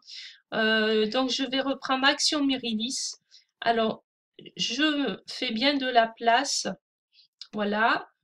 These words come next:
je clique donc sur Action Myrilis. Donc, je fais un seul clic gauche. Je laisse, euh, le doigt sur ma souris d'enfoncer et je déplace tout simplement mon document. Et lorsque je vois que dans Drive, c'est en bleu, je lâche.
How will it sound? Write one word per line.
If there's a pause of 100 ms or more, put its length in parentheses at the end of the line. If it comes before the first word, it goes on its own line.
(140)
je (580)
clique
donc
sur
Action
Myrilis.
Donc,
je
fais
un
seul
clic
gauche. (260)
Je
laisse,
euh, (400)
le
doigt
sur
ma
souris
d'enfoncer (300)
et
je
déplace
tout
simplement
mon
document. (580)
Et (220)
lorsque
je
vois
que
dans
Drive,
c'est
en
bleu,
je
lâche.